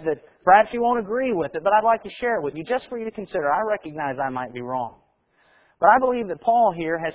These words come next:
simply provided us the two options without giving them any priority or without explaining exactly when those options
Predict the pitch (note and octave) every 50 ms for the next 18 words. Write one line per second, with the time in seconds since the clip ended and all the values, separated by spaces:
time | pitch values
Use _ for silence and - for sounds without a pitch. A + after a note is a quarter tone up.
0 | - - A#3+ A#3+ - A3+ F3+ - G3 E3+ F#3 F#3 F#3 F3+ E3 F3+ F3 - - E3+
1 | - - A3+ G#3 G3+ F#3 F#3+ F#3+ F3+ - - C#3 C3 A#2 C#3 C3+ F3 F3 F#3+ G3+
2 | F3 D#3+ F#3+ F#3+ G3 F#3+ F#3 F#3 E3+ D#3+ E3 D#3+ D#3+ D3+ - D#3+ D3 C#3 C3+ C3+
3 | C#3+ E3 F#3+ G3+ G3+ G#3+ A3+ A#3+ - _ _ - - - - E3 F3+ F3+ F3+ G#3
4 | G#3+ A3 A3 G3+ F#3 - - - - - G3+ A3 A3+ A3+ A3 G3+ F3+ F3 D3+ D3
5 | E3+ G3 G3 F#3+ F#3+ F#3 F3+ E3 D#3+ F#3 G#3 G#3+ G3 F#3 F#3 F#3+ F#3+ F#3 E3 -
6 | - D3+ E3 F3+ D4 D4 - - - C#3+ C3 C3+ C#3 C#3+